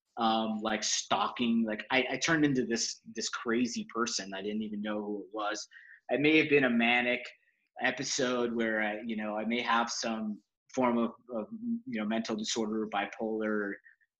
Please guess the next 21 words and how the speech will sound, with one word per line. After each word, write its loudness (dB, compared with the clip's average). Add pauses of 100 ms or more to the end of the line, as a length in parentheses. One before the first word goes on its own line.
(120)
uh, -4 (360)
detachment 0
issues -4
there, -2
but -2
it -2
was 0
scary. 4
And, -2 (580)
uh, 4
I 0
ended 2
up 0
in 0
the 2
hospital, -2 (460)
um, 0
woke -2
up, 4 (520)
uh, -2 (120)
took, 0